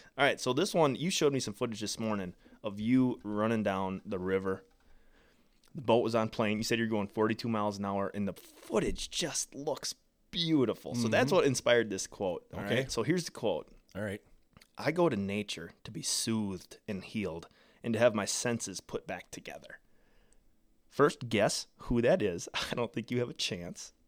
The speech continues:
Speaker 1: And then we'll try to, you know, can relate it to the sport of bow fishing.
Speaker 2: Fred Bear.
Speaker 1: No. John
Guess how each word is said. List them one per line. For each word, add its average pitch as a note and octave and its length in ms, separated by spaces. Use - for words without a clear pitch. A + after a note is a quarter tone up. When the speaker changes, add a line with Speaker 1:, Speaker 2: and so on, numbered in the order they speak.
Speaker 1:
And G#2+ 100
then A2 140
we'll G#2+ 200
try F#2 180
to, F#2 80
you F#2 140
know, E2+ 100
can - 220
relate G2+ 400
it - 100
to - 80
the - 80
sport - 260
of - 60
bow - 140
fishing. - 300
Speaker 2:
Fred A2 300
Bear. E2+ 320
Speaker 1:
No. F#2+ 240
John C#3 480